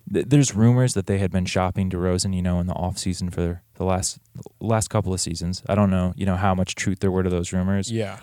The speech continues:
Speaker 1: Um, but it, it definitely appeared that they had ran, ran it back, you know, as, as many times as they could, and they, they
Speaker 2: For
Speaker 1: weren't
Speaker 2: sure.
Speaker 1: really getting a different result.
Speaker 2: Yeah, they were just running that car into the wall over and over, which also is partly due to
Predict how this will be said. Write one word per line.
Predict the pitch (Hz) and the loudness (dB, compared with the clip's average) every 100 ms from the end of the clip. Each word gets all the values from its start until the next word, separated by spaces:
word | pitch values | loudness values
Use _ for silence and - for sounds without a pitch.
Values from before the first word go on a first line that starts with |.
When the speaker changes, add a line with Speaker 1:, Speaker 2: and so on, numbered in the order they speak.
| - - | -14 -6
Speaker 1:
Um, | 92 87 85 87 90 - - _ _ - | -4 -2 -4 -6 -8 -12 -20 _ _ -6
but | 92 92 90 - _ | -2 0 0 -6 _
it, | - 101 _ _ _ | -8 -8 _ _ _
it | - 95 | -6 2
definitely | 113 - 110 | 2 4 2
appeared | 98 - 98 98 92 | 2 0 0 0 0
that | 85 - | -6 -4
they | 90 | -2
had | 92 87 85 82 - - _ _ | -2 -4 -4 -6 -8 -18 _ _
ran, | 95 95 95 95 92 90 90 90 - _ _ _ _ | -2 0 2 0 0 -2 -2 -4 -10 _ _ _ _
ran | 104 107 | 2 2
it | 101 | 2
back, | 92 101 98 - | 2 2 0 -2
you | |
know, | 90 95 92 92 | 0 0 -2 -4
as, | 90 95 | -6 -4
as | 95 | 0
many | 101 92 | 0 2
times | 101 92 90 | 0 0 -2
as | |
they | 87 | -4
could, | 85 104 95 | -2 0 2
and | 90 87 - | 0 -2 -2
they, | 87 | -4
they | 73 95 | -4 -2
Speaker 2:
For | 95 | 2
Speaker 1:
weren't | 95 | 2
Speaker 2:
sure. | 92 | 2
Speaker 1:
really | 95 87 | 0 0
getting | 90 90 | 0 -2
a | 87 | -2
different | 85 - 82 | -4 -6 -6
result. | 82 82 - - | -4 -4 -6 0
Speaker 2:
Yeah, | 165 110 | 0 2
they | 113 | 2
were | 123 | 2
just | 110 101 | 0 0
running | 104 98 | 0 0
that | 95 85 | -2 -6
car | - 92 90 | -4 -2 -2
into | 90 | -2
the | 87 | -4
wall | 87 85 85 87 | -4 -6 -6 -8
over | 90 82 | -8 -8
and | 87 | -6
over, | 85 78 87 | -6 -4 0
which | 123 - | 0 0
also | 147 139 135 113 | -2 -2 0 0
is | 95 92 | 0 -4
partly | - 98 90 | -2 -4 -2
due | 90 90 87 | -6 -6 -6
to | 85 85 - | -6 -6 -8